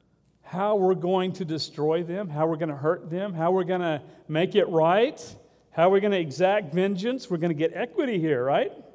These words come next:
What if we love them? What if we love them? What if we bless them? What if we get up every morning and we just bless them? We say, "Lord,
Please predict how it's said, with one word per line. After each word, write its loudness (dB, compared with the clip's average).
What -4
if -14
we -6
love -4
them? -14
What -8
if -18
we -12
love -10
them? -20
What 6
if -4
we -2
bless -4
them? -14
What 6
if 0
we -2
get 8
up 4
every 6
morning 2
and 0
we 0
just -4
bless 4
them? 0
We -6
say, -4
"Lord, 4